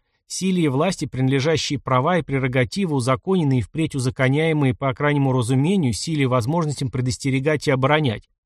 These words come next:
и в том во всём живота своего в потребном случае не щадить». Еле-еле хватило дыхания всё это выговорить без запинок. Даже на слове «прерогатива» не споткнулся. А поп нормальный такой.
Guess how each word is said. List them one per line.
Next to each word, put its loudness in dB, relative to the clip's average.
и -4
в -6
том 0
во 4
всём -4
живота 0
своего -2
в -6
потребном -2
случае -2
не 4
щадить». -4
Еле-еле 0
хватило -2
дыхания -2
всё -6
это -4
выговорить 0
без -2
запинок. -4
Даже 2
на 2
слове 0
«прерогатива» -2
не 0
споткнулся. -8
А 0
поп -4
нормальный 0
такой. -10